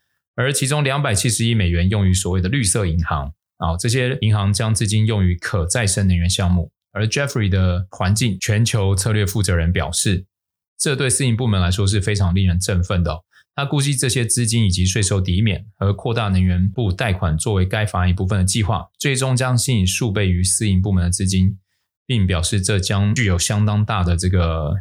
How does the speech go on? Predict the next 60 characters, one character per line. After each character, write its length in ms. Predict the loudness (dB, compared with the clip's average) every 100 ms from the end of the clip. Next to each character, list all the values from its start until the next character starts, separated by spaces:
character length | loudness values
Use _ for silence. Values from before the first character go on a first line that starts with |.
| -8 _
吸 180 | -6 0
引 100 | 0
资 120 | 0
金 140 | 0 0
的 60 |
能 200 | 0 0
力。 240 | -2 -4 -8 _ _ _ _ _ _
而 140 | -4
消 200 | -2 -2
费 140 | 0 0
者 160 | 0
购 140 | 0 0
买 180 | 0 0
电 140 | 0
动 140 | 0
车 340 | 0 0 -2 -6
将 220 | -6 -2
获 100 | 0
得 200 | 0 0
七 360 | 0 0 0 0
千 320 | -2 -2 0
五 140 | 0 0
百 200 | 0 2
美 180 | 2 0
元 240 | -2 0
的 140 | 0
税 320 | 0 0 0 2
额 100 | 0
减 240 | 0 0
免， 260 | 2 0 -4 _ _ _
但 120 | -2
车 160 | 0 0
厂 200 | -2 -2
必 100 | 0
须 140 | 0
是 100 | 0
在 160 | 0 2
北 220 | 2 2
美 200 | 0 0
组 220 | -2 -4
装 180 | -2 0
电 140 | 2 2
动 160 | 2
车， 300 | 0 -2 -4 -4
且 200 | -4 -2
必 180 | -2
须 240 | -2 0 -2
尽 180 | 0 0
快 240 | 0 -2
停 160 | 0 0
止 220 | 0 0
仰 220 | 2 2
赖 180 | 2 0
中 180 | -2 0
国 220 | 2 0
电 180 | 2 0
池 200 | 0 -2
供 200 | 0 0
应 120 | 2
链。 240 | -2 -6